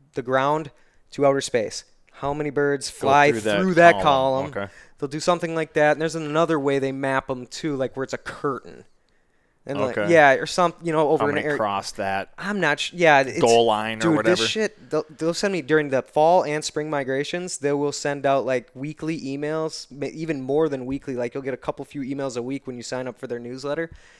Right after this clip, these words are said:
Speaker 1: And it is so fucking science-y.
Speaker 2: And this is for what?
Speaker 1: It's
Speaker 2: Which
Speaker 1: for
Speaker 2: one?
Speaker 1: science. Oh, that's, I, uh, um, Birdcast.
Speaker 2: Birdcast.
Speaker 1: Yeah, it's like forecast, but
Speaker 2: I'll
Speaker 1: it's
Speaker 2: have
Speaker 1: for
Speaker 2: to get on
Speaker 1: birds.
Speaker 2: that email. That would just be interesting.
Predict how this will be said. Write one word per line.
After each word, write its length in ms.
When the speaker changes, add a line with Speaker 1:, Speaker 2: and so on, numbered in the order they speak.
Speaker 1:
And 100
it 120
is 80
so 180
fucking 560
science-y. 840
Speaker 2:
And 120
this 200
is 80
for 120
what? 360
Speaker 1:
It's 80
Speaker 2:
Which 140
Speaker 1:
for 80
Speaker 2:
one? 80
Speaker 1:
science. 440
Oh, 80
that's, 220
I, 160
uh, 260
um, 340
Birdcast. 600
Speaker 2:
Birdcast. 840
Speaker 1:
Yeah, 120
it's 100
like 100
forecast, 720
but 60
Speaker 2:
I'll 60
Speaker 1:
it's 80
Speaker 2:
have 40
Speaker 1:
for 60
Speaker 2:
to 120
get 60
on 120
Speaker 1:
birds. 180
Speaker 2:
that 40
email. 280
That 140
would 60
just 160
be 120
interesting. 480